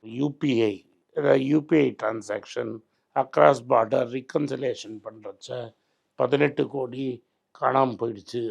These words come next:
அப்படின்னு சொல்றாங்க. அது இந்த கம்பெனியோட ஆபரேஷன்ஸையோ லாங் டேர்ம் ஃபியூச்சரையோ அஃபெக்ட் பண்ணாது. ஆனா மார்க்கெட் கண்டுக்குச்சுன்னா ஒரு அடி அடிப்பாங்க. உங்களுக்கு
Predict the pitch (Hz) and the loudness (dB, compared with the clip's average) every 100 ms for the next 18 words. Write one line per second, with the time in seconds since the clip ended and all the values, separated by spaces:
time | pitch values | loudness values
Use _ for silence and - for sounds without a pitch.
0 | - 127 120 117 123 - 117 110 104 101 | -6 -8 -6 -6 -6 -8 -12 -10 -8 -8
1 | - 104 101 - _ _ _ - 127 135 | -10 -12 -12 -18 _ _ _ 0 4 6
2 | 147 147 120 - 123 123 139 139 117 107 | 4 4 0 -2 -6 -4 0 0 0 0
3 | 117 135 110 - 113 - 120 113 104 117 | -2 -2 -6 -8 -18 -10 -4 -2 -2 -8
4 | _ _ _ - 139 139 135 143 135 127 | _ _ _ -2 2 2 2 -2 -2 -6
5 | - 131 123 135 123 123 135 127 127 123 | -10 -10 -6 -6 -6 -4 -4 -4 -8 -14
6 | - 110 107 104 101 113 117 107 _ _ | -10 -10 -6 -8 -8 -12 -12 -14 _ _
7 | _ 127 113 120 127 117 135 139 127 - | _ -4 0 -2 0 0 0 -2 -4 -4
8 | 127 127 113 - 113 123 131 113 113 123 | -8 -6 -8 -10 -6 -2 -2 -2 -2 0
9 | 110 104 - 107 101 113 135 _ _ _ | 0 -4 -6 -6 -4 -6 -6 _ _ _
10 | _ - 135 135 120 | _ -4 0 0 -2